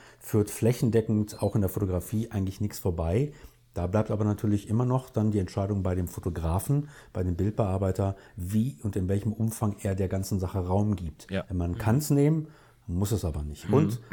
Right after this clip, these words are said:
Speaker 1: letzter Punkt noch dazu, L-, Lumina ist deutlich schneller geworden. Und nachdem ich aber jetzt auch seit einem halben Jahr ein MacBook habe,
Speaker 3: Mhm.
Speaker 1: habe ich festgestellt, dass es unverändert besser,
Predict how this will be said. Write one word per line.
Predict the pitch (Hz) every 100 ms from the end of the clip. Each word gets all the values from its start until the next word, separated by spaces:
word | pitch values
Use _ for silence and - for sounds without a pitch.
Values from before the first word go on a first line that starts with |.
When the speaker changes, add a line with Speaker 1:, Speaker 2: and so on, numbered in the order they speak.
| - -
Speaker 1:
letzter | 98 117 135 156
Punkt | - 135
noch | 123 113
dazu, | 113 110 117 113 113 - - - _ -
L-, | 95 98 98 95
Lumina | 92 117 123 117 110
ist | 107 127 123 -
deutlich | 107 110 98 90
schneller | - 98 113
geworden. | 127 120 123 127 127 123
Und | 95
nachdem | 101 98 113 113
ich | 110
aber | 98
jetzt | 95 -
auch | 98
seit | 87 95
einem | 95 90
halben | 104 104
Jahr | 98 92 90 - - -
ein | 95
MacBook | 123 151 - 87
habe, | 85 80 110 147 - _ _
Speaker 3:
Mhm. | 110 101 107 - _ - -
Speaker 1:
habe | 107
ich | 110
festgestellt, | 110 - 110 - 101 123 - - - -
dass | -
es | 107 -
unverändert | - 156 - - 107 113 113 113 - -
besser, | 120 117 131 123